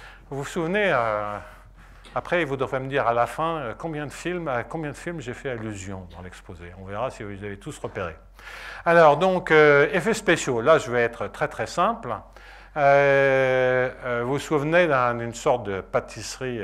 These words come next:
monstrueuse qui s'appelait Titanic ? Bon,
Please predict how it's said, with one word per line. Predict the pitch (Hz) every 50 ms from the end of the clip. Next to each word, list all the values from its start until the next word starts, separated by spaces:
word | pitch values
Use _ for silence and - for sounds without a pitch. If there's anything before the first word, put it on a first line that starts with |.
| 90 90
monstrueuse | 101 113 123 120 - - - - 117 117 123 131 135 127 -
qui | - - 120
s'appelait | - - 131 - - 147 139
Titanic ? | 143 - - 117 - 120 113 127 151 151 - - - - - - - - - - - - - - - - - - - - - - - - - - - - - - - - - - - - - -
Bon, | 127 156 214 208 156 120 113